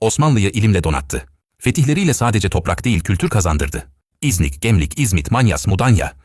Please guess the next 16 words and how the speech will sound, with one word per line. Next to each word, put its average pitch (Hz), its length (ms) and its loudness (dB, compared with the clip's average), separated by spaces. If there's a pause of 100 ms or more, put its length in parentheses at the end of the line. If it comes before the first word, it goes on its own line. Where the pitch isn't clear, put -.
(320)
her 127 220 0
birini 82 240 0
adım 110 220 0
adım 95 160 0
Osmanlı'ya 113 500 0
kattı. 76 420 -6 (320)
Bizans'la 110 380 0
çetin 139 240 0
savaşlar 90 400 0
yaptı. - 340 -2 (360)
Bizans 101 300 0
İmparatorunun 95 540 0
kızı 101 260 -2
Theodora 110 380 0
ile 87 120 0
evlenerek 87 540 0